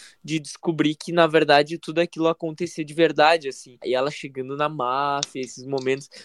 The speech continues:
sem querer eram engraçados. E foi o que tu comentou lá na crítica escrita, que lembrou muito,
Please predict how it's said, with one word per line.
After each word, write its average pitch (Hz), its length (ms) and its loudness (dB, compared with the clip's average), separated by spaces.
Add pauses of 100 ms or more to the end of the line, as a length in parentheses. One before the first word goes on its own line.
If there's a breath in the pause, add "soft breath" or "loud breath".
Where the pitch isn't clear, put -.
(160 loud breath)
sem - 340 -4
querer 170 280 4 (100)
eram 170 60 -2
engraçados. 165 680 0
E 139 420 -6
foi 147 140 0
o 139 40 -2
que - 100 -16
tu - 80 -20
comentou 151 380 0
lá 151 140 6
na 156 120 -2
crítica 156 480 -4
escrita, 143 560 -6 (400 soft breath)
que - 80 -2
lembrou 147 320 4
muito, 151 420 -2